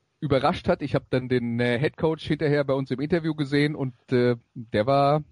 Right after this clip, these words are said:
er, er scheint offenbar ein sonniges Gemüt zu haben. <laughs> Aber er hat dann, äh, er hat dann zu unserem Interviewer Michael Zelter gesagt, "Doch ja,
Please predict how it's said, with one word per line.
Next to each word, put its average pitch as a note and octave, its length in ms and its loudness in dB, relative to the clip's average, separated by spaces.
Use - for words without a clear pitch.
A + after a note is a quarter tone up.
er, B2 140 0
er C3 80 4
scheint C#3 320 0
offenbar D#3+ 300 2
ein D3 60 -6
sonniges D#3 420 0
Gemüt D3 260 -2
zu D#3 200 0
haben. C#3 360 2
<laughs> - 580 -12
Aber D3 440 2
er C3 200 -6
hat D#3 140 -4
dann, D#3 380 -2
äh, C#3+ 300 -2
er C#3 160 -2
hat D3 180 -4
dann D3+ 120 0
zu D#3 100 -6
unserem D3 340 -2
Interviewer D3+ 440 0
Michael D3 360 0
Zelter D3+ 320 0
gesagt, D3+ 240 -2
"Doch F3+ 120 -8
ja, C3 320 2